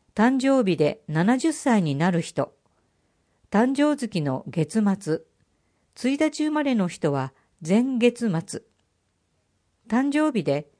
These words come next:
七十五歳になる人、誕生日前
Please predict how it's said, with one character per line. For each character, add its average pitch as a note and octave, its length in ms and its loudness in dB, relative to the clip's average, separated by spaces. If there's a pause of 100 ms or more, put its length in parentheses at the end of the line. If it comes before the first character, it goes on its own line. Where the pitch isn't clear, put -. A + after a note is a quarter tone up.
(120)
七 G#3 260 0
十 A#3+ 240 2
五 B3 140 2
歳 B3+ 240 0
に D#3 160 0
な E3+ 140 0
る D#3 100 -2
人、 - 260 -8 (1000)
誕 B3 240 2
生 C4+ 280 2
日 C#3 220 -6 (180)
前 E3 120 2